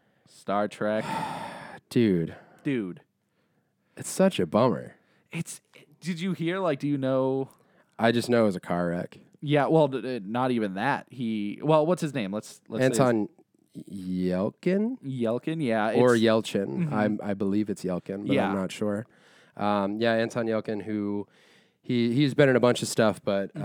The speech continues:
Speaker 1: Mm-hmm.
Speaker 2: most recently Chekhov f-, in the current Star Trek
Speaker 1: Yeah,
Speaker 2: series,
Speaker 1: which
Speaker 2: uh,
Speaker 1: I
Speaker 2: films.
Speaker 1: loved him in that
Speaker 2: He's
Speaker 1: movie.
Speaker 2: unbelievable, dude.
Speaker 1: Mm-hmm.
Speaker 2: He's so good. So
Speaker 1: Yeah, I, uh,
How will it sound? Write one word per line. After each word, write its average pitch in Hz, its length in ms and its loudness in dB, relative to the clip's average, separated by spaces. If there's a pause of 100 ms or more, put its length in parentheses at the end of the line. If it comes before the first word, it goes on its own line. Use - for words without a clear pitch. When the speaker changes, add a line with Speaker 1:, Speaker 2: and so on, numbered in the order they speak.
(160)
Speaker 1:
Mm-hmm. 98 80 -4
Speaker 2:
most 104 220 -4
recently 98 400 -2
Chekhov 98 800 -2
f-, - 260 -20
in 101 220 -2
the 92 260 2
current 92 280 0
Star 90 180 -2
Trek 92 240 -6
Speaker 1:
Yeah, 127 240 2
Speaker 2:
series, 92 380 -6
Speaker 1:
which 185 160 4
Speaker 2:
uh, - 60 2
Speaker 1:
I 233 160 0
Speaker 2:
films. 107 180 -6
Speaker 1:
loved 202 280 0
him 110 180 -2
in 95 80 -6
that 95 100 0
Speaker 2:
He's 117 100 0
Speaker 1:
movie. 135 80 6
Speaker 2:
unbelievable, 104 540 2
dude. 71 260 -10
Speaker 1:
Mm-hmm. 160 160 -8
Speaker 2:
He's 131 240 -6
so 113 220 0
good. 104 260 -2
So - 120 -2
Speaker 1:
Yeah, 156 120 4
I, 127 260 0
uh, 113 320 0